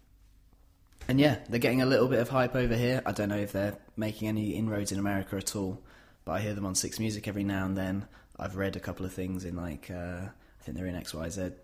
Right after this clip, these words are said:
X Y Z, I don't know how to say the name of that magazine, sorry.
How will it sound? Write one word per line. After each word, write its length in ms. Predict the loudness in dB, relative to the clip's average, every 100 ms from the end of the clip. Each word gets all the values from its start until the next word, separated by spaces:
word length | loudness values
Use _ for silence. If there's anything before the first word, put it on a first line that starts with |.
| -20 -18
X 160 | -14 -12
Y 100 | -10
Z, 280 | -8 -6 -6
I 40 |
don't 140 | -8 -8
know 60 |
how 60 | -6
to 80 | -6
say 180 | -6 -6
the 80 |
name 180 | -6 -6
of 80 | -6
that 140 | -8
magazine, 460 | -8 -8 -6 -6 -4
sorry. 420 | -6 -6 -8 -10